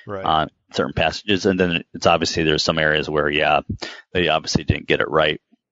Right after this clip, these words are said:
Speaker 2: you know, trying to do it in the way that they were trying to do it, you know.
Speaker 1: Sure.
Speaker 2: Um, but, so yeah, there's always a little bit of an agenda there. So, um, I just, I get real, I get a little nervous when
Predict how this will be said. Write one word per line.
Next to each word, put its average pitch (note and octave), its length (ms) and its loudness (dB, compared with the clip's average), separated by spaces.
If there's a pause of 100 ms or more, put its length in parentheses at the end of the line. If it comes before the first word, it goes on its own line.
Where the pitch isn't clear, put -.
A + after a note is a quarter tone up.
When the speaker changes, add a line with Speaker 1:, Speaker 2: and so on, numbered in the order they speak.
(100)
Speaker 2:
you F2+ 120 -4
know, D2+ 340 0
trying D#2+ 280 0
to C#2+ 140 0 (680)
do F2 160 2
it - 80 -2
in C#2+ 60 -18
the D2 60 -8
way D#2 160 2
that D2+ 140 -2
they C#2+ 100 -2
were - 140 -8
trying D2+ 320 0
to - 60 -12
do C#2 160 0
it, C#2+ 200 -4
you - 100 -10
know. C#2 220 2 (420)
Speaker 1:
Sure. F3+ 220 -4
Speaker 2:
Um, - 420 -2 (240)
but, D#2+ 200 2 (1000)
so - 160 -2
yeah, F2+ 160 2
there's F#2 180 2
always E2+ 220 2
a E2 40 -4
little D#2 160 -2
bit D2+ 100 -2
of D#2 80 2
an D#2 80 0
agenda D#2 380 0
there. D2+ 280 0
So, D#2 460 0 (260)
um, E2 380 0
I G#2 100 0
just, G2 240 2 (340)
I G2 120 -2
get F#2+ 180 -2
real, F#2+ 460 0 (600)
I - 440 -16
get G#2 80 2
a G#2 40 4
little G2+ 180 0
nervous F2 460 0
when D#2+ 420 -2